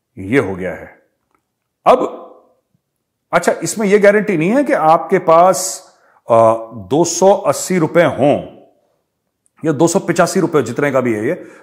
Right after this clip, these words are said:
दो सौ पिचासी, दो सौ नब्बे रुपए हो तो आप जाएं तो आपको डॉलर मिलेगा। डॉलर है नहीं वहां पे, बहुत मुश्किल। और अगर आपको पांच सौ डॉलर भी चाहिए ना,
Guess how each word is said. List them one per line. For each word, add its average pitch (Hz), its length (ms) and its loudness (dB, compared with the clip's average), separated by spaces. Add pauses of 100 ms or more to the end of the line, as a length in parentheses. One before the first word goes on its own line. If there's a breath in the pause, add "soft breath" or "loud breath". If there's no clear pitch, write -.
दो 156 100 0
सौ 175 100 0
पिचासी, 135 400 -2
दो 135 120 -2
सौ 156 100 0
नब्बे 135 180 0
रुपए 139 200 -4
हो 143 160 -6
तो 175 100 -2
आप 131 200 0
जाएं 131 180 -2
तो 143 80 -2
आपको 135 180 -2
डॉलर 123 280 -2
मिलेगा। 120 380 -4 (260 loud breath)
डॉलर 156 340 0
है 113 200 -6
नहीं 175 120 -4
वहां 90 180 -14
पे, - 120 -20 (840)
बहुत 139 300 -6
मुश्किल। 131 320 -8
और 139 80 0
अगर 139 160 -2
आपको 135 200 -4
पांच 123 320 -4
सौ 165 100 -2
डॉलर 131 260 0
भी 131 100 -8
चाहिए 110 260 -10
ना, 147 80 -8